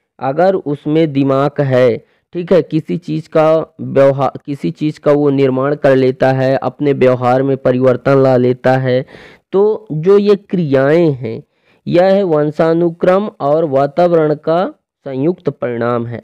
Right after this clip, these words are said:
अगर वंशानुक्रम, अगर वंशानुक्रम और वातावरण उनके अनुसार नहीं है, मतलब वहाँ का अगर पर्यावरण उसके अनुरूप नहीं है, तो उसकी वृद्धि एवं विकास में काफ़ी अंतर देखने को मिलेगा, ठीक है,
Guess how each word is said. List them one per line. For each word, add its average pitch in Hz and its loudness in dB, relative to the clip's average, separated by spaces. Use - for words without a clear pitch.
अगर 160 2
वंशानुक्रम, 151 -2
अगर 151 2
वंशानुक्रम 151 0
और 143 2
वातावरण 139 2
उनके 160 4
अनुसार 139 0
नहीं 135 0
है, 147 0
मतलब 139 -2
वहाँ 143 -2
का 135 -2
अगर 131 2
पर्यावरण 139 0
उसके 143 -4
अनुरूप 131 0
नहीं 143 2
है, 139 2
तो 160 -4
उसकी 151 -4
वृद्धि 139 0
एवं 139 2
विकास 131 0
में 139 0
काफ़ी 123 0
अंतर 123 2
देखने 117 -2
को 180 0
मिलेगा, 123 0
ठीक 170 -2
है, 196 2